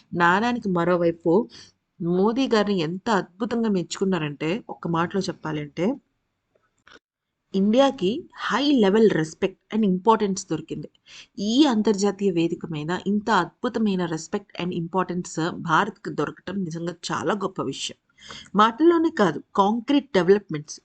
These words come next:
డిప్లొమాటిక్ మూవ్‌మెంట్స్ ఇవన్నీ కూడా స్పష్టంగా కనిపిస్తున్నాయి. ఇదే ఈయూ చీఫ్ ఉర్సులా గారు ఆవిడ ఏమన్నారంటే, మా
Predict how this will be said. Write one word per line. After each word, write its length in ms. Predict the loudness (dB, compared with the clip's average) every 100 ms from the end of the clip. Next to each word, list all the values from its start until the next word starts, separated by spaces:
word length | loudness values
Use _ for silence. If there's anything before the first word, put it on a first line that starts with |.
| _ -10
డిప్లొమాటిక్ 580 | -8 -2 0 0 -4 -8
మూవ్‌మెంట్స్ 540 | -2 0 2 0 -4 -12 -10
ఇవన్నీ 420 | -8 -6 -4 0
కూడా 200 | 2 0
స్పష్టంగా 480 | 0 -6 -2 -2 -2
కనిపిస్తున్నాయి. 560 | -4 -8 -10 -14 -20 _ -20 -20 -20 _ -4 2
ఇదే 200 | 6 6
ఈయూ 300 | 6 4 2
చీఫ్ 360 | 2 -4 -2
ఉర్సులా 520 | 0 0 2 2 0 0
గారు 200 | -2 -2
ఆవిడ 140 | -2 0
ఏమన్నారంటే, 840 | 0 0 -2 -4 -8 -6 -6 -8 _ -20 -20 _ -2
మా 260 | 4 4